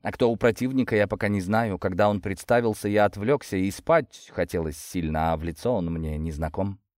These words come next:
"Как хоть зовут твоего визави?" Я лишь потупился от стыда, так и не узнал его имени. Дядя на это лишь понятливо усмехнулся. "Эх, молодость", покачал он головой.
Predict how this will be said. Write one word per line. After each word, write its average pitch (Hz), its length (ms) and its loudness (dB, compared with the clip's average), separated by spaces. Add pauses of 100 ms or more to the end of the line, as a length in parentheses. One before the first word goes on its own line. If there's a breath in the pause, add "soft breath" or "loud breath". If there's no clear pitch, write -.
(240)
"Как - 280 -2
хоть 90 240 -4
зовут 92 680 -4
твоего 67 640 -10 (200)
визави?" 76 500 -8 (320)
Я 104 160 2
лишь 117 180 2
потупился 101 640 2
от 92 100 4
стыда, 87 380 2
так 107 240 0
и 135 60 4
не 135 100 6
узнал 135 320 4
его 139 240 4
имени. 90 460 0
Дядя 139 460 4
на 165 200 2
это 151 240 2
лишь 123 460 -2
понятливо 101 560 2
усмехнулся. 80 720 -6 (140)
"Эх, 127 240 -2
молодость", 85 760 -8 (140)
покачал 78 460 -6
он 78 140 -6
головой. 78 440 -4